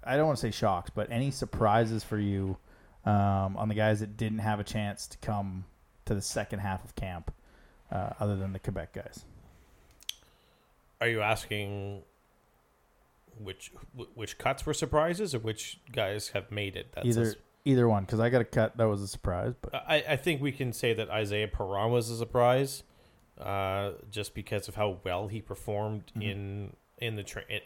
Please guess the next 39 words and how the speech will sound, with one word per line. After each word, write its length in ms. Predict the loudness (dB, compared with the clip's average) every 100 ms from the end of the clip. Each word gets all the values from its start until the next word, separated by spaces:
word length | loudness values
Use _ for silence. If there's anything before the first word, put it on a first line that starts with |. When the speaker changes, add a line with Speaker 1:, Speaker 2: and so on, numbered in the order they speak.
| -10
Speaker 2:
in 200 | -10 -8
the 160 | -10 -8
exhibition 640 | -8 -8 -6 -4 -4 -6 -4
games. 560 | -2 0 2 2 -2 -10 -20 -20 -20 -20 _ _ _ _ _ _ -20 -8
Uh, 300 | -4 -2 -2 -4
but 160 | -4 -4
at 120 | -4
the 60 | -6
same 260 | -2 -2
time, 580 | -2 -2 0 2 0 -4 -10 -20 _ _
it, 140 | -16 -12
it 200 | -14 -8
got 260 | -2 -2 0
to 120 | -2
a 40 | 0
numbers 360 | 0 0 -2
game, 400 | 0 0 0 -2 -4
and 160 | -4 -2
there 100 | -4
really 300 | -4 -4 -4
wasn't 300 | -4 -4 -6
much 260 | -8 -10
room 340 | -8 -4 -4 -6
for, 520 | -4 -2 0 -2 -6 -14 -20 _ _ _ _
for 100 | -4
the 60 |
young 200 | -2 0
guys. 520 | 0 0 0 -4 -10 -14 _ _ -4
And, 420 | 0 0 0 -4
you 120 | -4 0
know, 140 | 0
there 220 | 0 -2
was, 340 | -4 -6 -8 -10 _ -20 -20 -20 -20 _ -20 -20 -20 _ _ -10
with 120 | -6
the 100 | -6
signing 460 | 0 2 2 2 0
of, 220 | 0 -4 -10
of 200 | -10 -10
Sumpf, 540 | -10 -4 -2 -2 -4